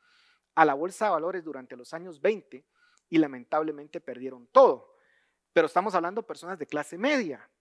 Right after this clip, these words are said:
no estamos hablando de grandes inversionistas que por supuesto perdieron gran parte de su dinero o buena parte de su fortuna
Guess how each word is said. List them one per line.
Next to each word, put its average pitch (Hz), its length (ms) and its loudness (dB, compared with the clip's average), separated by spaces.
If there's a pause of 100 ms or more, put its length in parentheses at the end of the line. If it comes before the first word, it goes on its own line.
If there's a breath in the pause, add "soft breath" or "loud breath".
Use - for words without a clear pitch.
(140)
no 156 120 -6
estamos 185 320 -6
hablando 165 340 -8
de 135 120 -4
grandes 202 500 -2
inversionistas 151 840 -10 (560 soft breath)
que 147 140 -6
por - 180 -12
supuesto 165 360 -6
perdieron 156 500 -8 (240)
gran 156 260 2
parte 165 280 -2
de 160 60 -2
su 147 140 -16
dinero 170 460 -12 (240)
o 131 160 -16
buena 143 240 -6
parte 156 240 -4
de 147 60 -6
su 143 120 -16
fortuna 156 680 -4